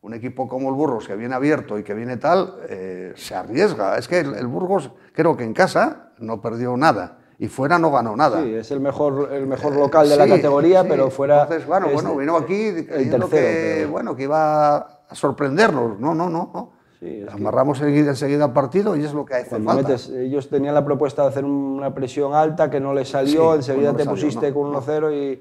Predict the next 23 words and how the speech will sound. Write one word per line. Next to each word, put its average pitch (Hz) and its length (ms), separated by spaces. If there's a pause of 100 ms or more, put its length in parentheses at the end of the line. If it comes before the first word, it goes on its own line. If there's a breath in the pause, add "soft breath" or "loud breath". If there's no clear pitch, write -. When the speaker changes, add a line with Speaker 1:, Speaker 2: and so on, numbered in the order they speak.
Speaker 1:
Encontraste 123 520
Speaker 2:
en 151 40
Speaker 1:
huecos 160 200
Speaker 2:
contra. 165 160
Speaker 1:
por 123 80
todos 143 160
los 127 120
sitios, 95 320
sí. 120 140
Speaker 2:
No, 113 220
no, 113 160
Speaker 1:
Sí, 120 80
Speaker 2:
no, 123 60
Speaker 1:
sí. 120 120
Speaker 2:
la 107 80
imagen 110 360
no 110 80
fue. 131 200
Y 123 80
además, 127 320 (240 loud breath)
bueno, 151 180
queremos 123 300
también 139 420